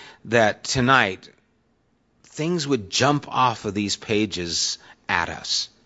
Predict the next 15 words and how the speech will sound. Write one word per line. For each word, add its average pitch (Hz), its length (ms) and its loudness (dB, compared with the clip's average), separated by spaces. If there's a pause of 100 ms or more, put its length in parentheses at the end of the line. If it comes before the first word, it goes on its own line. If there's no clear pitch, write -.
(800)
Things 131 440 2
that 98 360 2
maybe 117 360 0
we 104 200 -4
need 113 300 -2
to 87 260 -2 (420)
do 113 420 2
or 82 200 -4
things 123 360 0
that 110 140 0
we 110 140 0
need 107 340 -2
to 92 380 -2 (500)
beware 107 640 4
of. 71 400 -8